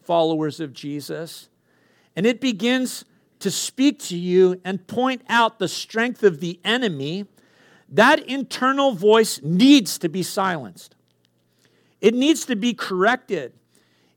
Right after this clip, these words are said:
It needs to re-, be rebuked because it is the voice that gives birth to fear. And for God's people, the Lord is to be our fear. Let me remind you, the Lord is to be our fear. We're to fear God.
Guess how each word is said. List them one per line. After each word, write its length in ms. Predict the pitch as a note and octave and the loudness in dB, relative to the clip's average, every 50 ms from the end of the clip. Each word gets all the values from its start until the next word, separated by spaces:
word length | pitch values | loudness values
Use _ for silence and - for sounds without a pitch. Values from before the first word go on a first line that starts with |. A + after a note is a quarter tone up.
| _ - | _ 0
It 200 | A#3 D4+ D#4 D#4 | 0 0 0 0
needs 280 | D#4+ D#4 E4 D#4+ - | 2 2 2 2 0
to 160 | - - B3 A#3+ | -4 -4 -4 -2
re-, 160 | G#3+ A3 G#3 | 0 -2 -4
be 340 | D#3+ - _ - G#3+ A#3 A#3 | -4 -6 _ -4 -4 -4 0
rebuked 680 | G#3+ F#3+ F#3 D3 A#2+ - D3 G#3+ B3+ B3 - _ _ | 0 0 -2 -2 -4 -6 -6 -4 -4 -4 -6 _ _
because 360 | - F3+ - - G3 D#3+ E3 | -8 -8 -6 -6 -6 -2 -2
it 100 | A#3 C#4+ | 0 2
is 220 | E4 E4 B3 A3 | 2 0 0 -2
the 100 | C#4 C#4+ | -2 -4
voice 460 | A#3 C#3+ C#3+ G3 G#3+ B3 C4 C4 - - | -4 -2 0 4 6 6 6 4 0 -4
that 180 | - F3+ C#3 | -6 -8 -6
gives 300 | - G#3 A#3 B3 A3 D#3+ | -2 -2 -2 -2 -4 -10
birth 320 | C#3+ D3+ G3+ G#3+ G#3+ G#3+ _ | -4 2 2 2 2 2 _
to 100 | F3+ C#3+ | -10 -12
fear. 560 | - - - A3+ A3 A3 G#3 E3 B2+ - _ _ _ _ _ _ _ _ _ _ _ _ | -12 -12 -10 -6 -2 -2 -2 -4 -4 -10 _ _ _ _ _ _ _ _ _ _ _ _
And 160 | - F#3+ F#3+ | -12 -10 -2
for 100 | - G#3+ | -2 -2
God's 420 | G3 - A#3 B3 D4+ D#4+ D#4 - - | 0 2 2 2 2 2 0 -4 -12
people, 500 | _ - A#3+ B3+ B3 - C#4 C#4+ C#4+ A#3+ | _ -6 -6 -6 -4 -2 -2 -2 -2 0
the 120 | A3 G#3 | -2 -2
Lord 600 | F#3+ E3+ D#3 D3+ G3 A#3+ C#4 C#4+ D4 D4+ D4 C#4 - _ | -2 -2 0 4 6 6 8 8 6 4 2 -2 -4 _
is 180 | G3 G#3+ - - | -2 -2 -2 -2
to 100 | - F#3 | -4 -4
be 380 | D#3 B2 E3 F3 G3 G3+ A3 - | -4 -2 -2 0 0 0 -2 -4
our 220 | - F#3 F#3+ F#3 E3+ | -2 0 0 0 0
fear. 500 | - - - G#3+ G#3+ G3+ F#3 C#3+ A2 - _ _ _ - _ _ | -2 -8 -4 2 2 2 2 2 -2 -6 _ _ _ -20 _ _
Let 160 | D#3+ E3+ A3 | -2 0 0
me 100 | A#3+ B3 B3+ | 0 -2 -2
remind 360 | A#3+ A3+ A3 A3+ G#3 A3 G#3+ | -2 0 2 2 0 0 0
you, 120 | F#3 F3 | -2 -4
the 180 | D#3 C3+ E3+ F3 | 0 4 4 4
Lord 720 | F3 E3+ F#3 F3+ A#3 G#4+ A4+ F4+ B3 G#3+ G3 G3+ G3+ G3+ - _ _ _ _ _ _ _ _ _ _ _ | 4 2 4 6 6 8 8 8 6 6 4 2 0 -2 -10 _ _ _ _ _ _ _ _ _ _ _
is 240 | - G#3 A3+ A3 - | 4 4 4 4 2
to 120 | - A3+ G3 | -2 -2 -2
be 360 | - - F#3 G#3+ A#3+ B3 B3 | -2 -2 -2 0 0 0 -2
our 200 | A#3 A3+ A3+ A#3 | -2 -2 -2 -2
fear. 320 | A3 A3+ - - C#4+ C#4+ C4 | -2 -4 -8 -4 -4 -4 -2
We're 140 | B3 C#4 | -2 -2
to 100 | C#4 C4+ | -4 -4
fear 420 | B3+ - - - - C#4+ C#4+ C#4+ C#4+ | -6 -8 -14 -8 -4 -2 -2 -2 -2
God. 480 | A#3+ F#3+ A3+ B3+ C#4+ D#4 D4+ C#4 A#3+ | -2 -2 -2 0 0 2 0 0 -2